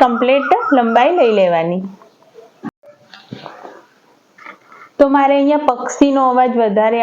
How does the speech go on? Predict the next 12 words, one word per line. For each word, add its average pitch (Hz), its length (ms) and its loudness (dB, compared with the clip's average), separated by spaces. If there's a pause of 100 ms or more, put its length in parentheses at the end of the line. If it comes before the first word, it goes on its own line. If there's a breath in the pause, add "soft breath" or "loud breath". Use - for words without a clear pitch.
આવે 220 120 -2 (120)
છે 247 140 6
એટલે 240 180 0 (100)
તમને 226 300 -2
થોડું 226 260 -2
ડિસ્ટર્બ 233 460 -2
થઈ 240 140 2 (100)
શકે 240 260 2 (100)
છે, 262 80 6 (680 loud breath)
પણ 240 260 2
આપણે 226 220 2 (280)
એકદમ 220 300 0